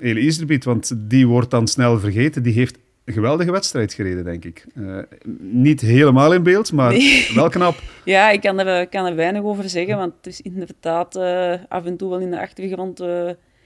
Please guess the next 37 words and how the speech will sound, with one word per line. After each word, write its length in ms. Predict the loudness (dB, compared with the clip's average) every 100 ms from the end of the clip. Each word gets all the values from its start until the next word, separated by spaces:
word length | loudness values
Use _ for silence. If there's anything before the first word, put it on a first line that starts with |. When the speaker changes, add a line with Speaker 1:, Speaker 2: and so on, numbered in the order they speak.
| _ _
Speaker 2:
gefilmd. 600 | -12 -6 -4 -2 -2 -4
Maar, 260 | -6 -4
ehm, 300 | -4 -6 -6 -8 -14 _
bijvoorbeeld 580 | _ -12 -6 -2 -2 -2 _
het 140 | -12 -8
moment 340 | -4 -2 -2
dat 100 | -4
Michael 300 | -4 -6 -6
van 100 | -8
Toevenhout 320 | -8 -8 -10
wordt 160 | -10 -14
teruggepakt, 560 | -14 -18 -8 -8 -8 -6
eh, 180 | -4
is 120 | -4 -6
volgens 280 | -10 -8
mij 160 | -6 -4
niet 220 | -4 -4
in 100 | -2
beeld 240 | -2 -4 -4
geweest. 360 | -4 -4 -6
Dus, 220 | -8 -6
eh, 220 | -6 -6 -6 -10 _ _ _ _ _
het 100 | -10
was 100 | -8
even 160 | -6 -6 -6 -6 -6 -8
gissen 300 | -6 -4 -4
van: 460 | -4 -4 -4 -4 -8 -6
oh, 340 | -4 -4 -6
die 120 | -6
hangen 200 | -6 -4 -6
er 80 |
niet 120 | -6 -8
meer 140 | -8
tussen. 340 | -12 -10 -10 -10 _
Ehm, 380 | -8 -6 -6 -8 -12 _
maar 300 | -12 -8 -8 -8
ja, 280 | -10 -10